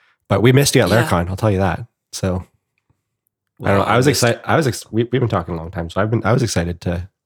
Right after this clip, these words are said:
Speaker 1: to hang. So.
Speaker 2: Yeah, Jesse, and for, for the listener out there, Jesse and I have never met in person yet. Uh,
Speaker 1: Yeah,
Speaker 2: we've
Speaker 1: yep.
Speaker 2: been friends for quite a while. And I look forward to next year's Laracon and,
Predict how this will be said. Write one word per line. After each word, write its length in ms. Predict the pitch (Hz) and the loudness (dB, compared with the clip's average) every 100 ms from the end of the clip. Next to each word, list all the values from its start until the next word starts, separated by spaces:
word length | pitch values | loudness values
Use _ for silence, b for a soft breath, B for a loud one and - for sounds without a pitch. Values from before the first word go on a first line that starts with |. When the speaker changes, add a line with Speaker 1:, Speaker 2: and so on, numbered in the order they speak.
| _ _ _ _ _ | _ _ _ _ _
Speaker 1:
to 60 | 101 | -8
hang. 260 | 87 92 - _ _ | -6 -6 -10 _ _
So. 240 | - 113 - B B B B B B - | -12 -12 -14 B B B B B B 0
Speaker 2:
Yeah, 200 | - 98 | 2 2
Jesse, 540 | 120 120 143 131 - | 2 2 0 -2 -4
and 220 | 110 98 - | -4 -4 -4
for, 260 | - 95 87 - | -4 -4 -6 -10
for 160 | 107 | -8
the 80 | 87 | -6
listener 320 | 107 - 82 | -6 -6 -8
out 100 | 67 | -8
there, 160 | - 73 | -8 -8
Jesse 320 | - - 95 | -6 -4 -4
and 80 | 82 | -6
I 60 | 80 | -8
have 120 | 76 | -8
never 220 | 82 101 | -8 -8
met 200 | 80 92 | -6 -6
in 100 | - | -8
person 440 | - - - - 92 | -12 -10 -10 -12 -8
yet. 300 | 113 - - _ _ _ _ - | -8 -8 -14 _ _ _ _ -8
Uh, 80 | - | -2
Speaker 1:
Yeah, 160 | 95 | -2
Speaker 2:
we've 160 | 78 104 | -2 -6
Speaker 1:
yep. 80 | 123 | -6
Speaker 2:
been 120 | 131 | -6
friends 320 | 135 123 101 | -6 -4 -6
for 140 | - 80 | -8 -10
quite 240 | - 76 | -6 -6
a 40 | |
while. 420 | 73 71 57 - _ _ b b b b b _ _ | -6 -8 -10 -16 _ _ b b b b b _ _
And 540 | 92 85 80 80 82 82 | -4 -2 -2 -6 -6 -4
I 120 | 92 | 0
look 180 | 107 110 | 0 2
forward 340 | 127 127 117 | 2 2 2
to 160 | - 98 | -2 -4
next 420 | 82 95 - - | -4 -4 -2 -2
year's 240 | 113 87 80 | -2 -4 -4
Laracon 720 | 80 78 - 76 73 120 208 _ _ _ _ - | -4 -4 -4 -6 -6 -8 -14 _ _ _ _ -4
and, 320 | 113 120 110 | -2 -2 -6